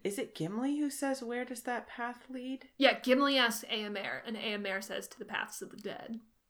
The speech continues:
Speaker 1: Yeah. Um, yeah, so everything is very, like, "Ooh, spooky," and there's, like, a, a figure riding who is just wearing, like, a black cloak, and all you see is, like, the black cloak.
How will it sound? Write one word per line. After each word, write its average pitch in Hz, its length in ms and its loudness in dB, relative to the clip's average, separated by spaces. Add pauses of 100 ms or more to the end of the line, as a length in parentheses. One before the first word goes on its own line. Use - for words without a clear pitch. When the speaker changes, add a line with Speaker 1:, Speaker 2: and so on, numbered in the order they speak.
Speaker 1:
Yeah. - 300 -6 (520)
Um, 160 640 4 (160)
yeah, 160 300 6
so 196 240 6
everything 220 480 8
is 175 160 2
very, 175 240 10
like, 160 200 10
"Ooh, 330 440 12
spooky," 262 640 8
and 156 120 6
there's, 160 220 4
like, 160 220 8
a, 151 280 10 (160)
a 175 80 6
figure 165 640 6
riding 151 500 6
who 147 340 0
is 151 260 0 (160)
just 151 180 -6
wearing, 156 240 4
like, 147 180 2
a 139 60 4
black 131 420 2
cloak, 135 360 2
and 110 120 -2
all 123 220 4
you 131 200 -2
see 123 320 -4
is, - 180 -4
like, 127 180 -2
the 147 80 -8
black 120 320 0
cloak. - 440 -2